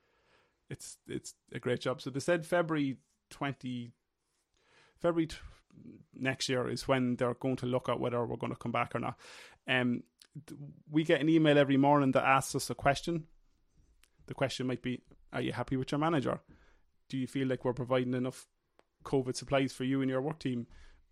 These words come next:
Uh, do you feel your workload is acceptable?" You know, all these kind of questions. And over the last couple of months, the questions are,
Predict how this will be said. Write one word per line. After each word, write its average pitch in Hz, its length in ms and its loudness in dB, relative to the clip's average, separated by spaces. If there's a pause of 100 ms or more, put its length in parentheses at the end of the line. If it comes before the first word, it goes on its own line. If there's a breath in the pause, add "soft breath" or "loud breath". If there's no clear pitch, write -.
(120)
Uh, 117 380 0 (240)
do 139 100 -4
you 135 60 2
feel 135 240 -4
your 127 100 2
workload 143 380 2
is 123 140 -4
acceptable?" 127 520 -4
You 220 80 0
know, 175 120 8
all 170 160 12
these 165 160 4
kind 147 120 2
of 131 60 -2
questions. 131 380 0
And 127 160 -2
over 151 200 0
the 143 100 2
last 143 280 4
couple 139 220 -4
of 123 60 -4
months, 131 260 -6
the 127 80 -8
questions 131 400 -2
are, 127 200 2